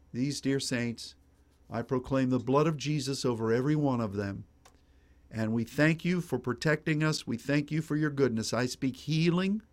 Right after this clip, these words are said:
into those who need it today. There are many who need a, a, a def-, definitive touch from you. And I, I release that to you now in the name of Jesus. And I speak blessing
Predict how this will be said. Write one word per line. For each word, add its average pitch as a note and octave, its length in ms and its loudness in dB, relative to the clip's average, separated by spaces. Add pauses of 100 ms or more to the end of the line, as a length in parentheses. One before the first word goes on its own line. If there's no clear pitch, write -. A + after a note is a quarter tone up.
(560)
into B2+ 240 4
those C#3 340 4
who B2 120 2
need C3+ 320 4
it F3+ 180 2
today. E3+ 460 2 (840)
There G2+ 80 -6
are G2 40 -4
many C#3+ 340 2
who C#3+ 160 4
need D3 480 0 (420)
a, G#2 260 -2
a, G#2+ 120 -2 (280)
a G2+ 80 -4
def-, - 600 -8
definitive C#3+ 720 4
touch - 360 -2
from A#2+ 220 -6
you. B2 280 0 (640)
And G#2+ 300 -4 (180)
I, A2 320 -2
I G#2+ 100 -2
release A2 580 4
that G#2+ 300 2
to B2+ 120 2
you G#2+ 220 2
now A#2 520 2 (480)
in B2+ 160 2
the C3 80 4
name C3+ 220 4
of A#2 140 2
Jesus. G2+ 540 -4 (680)
And G#2+ 120 -2
I A#2+ 100 2
speak B2+ 340 -2
blessing C#3 540 2